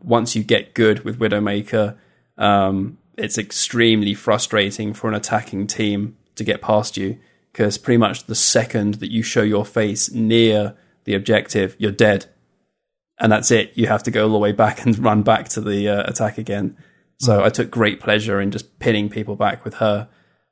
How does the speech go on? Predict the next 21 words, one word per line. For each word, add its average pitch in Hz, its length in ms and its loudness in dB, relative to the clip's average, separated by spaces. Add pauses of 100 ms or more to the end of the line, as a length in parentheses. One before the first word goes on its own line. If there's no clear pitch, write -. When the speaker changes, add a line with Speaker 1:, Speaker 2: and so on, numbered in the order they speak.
(160)
Speaker 1:
Um, 101 460 0 (100)
but 104 120 0
again, 101 580 -2
i-, - 60 -6
if, - 400 -6
uh, 104 200 0
you 110 80 -2
can 113 100 -2
have 110 120 2
a 101 60 0
bad 113 280 4
game 117 160 4
with 117 160 0
Widowmaker 123 560 2
and 110 180 -2
just 107 180 -6 (260)
contribute 110 580 -2
zero 107 640 0
as 110 160 -8
a 110 60 -8
result. 107 440 -2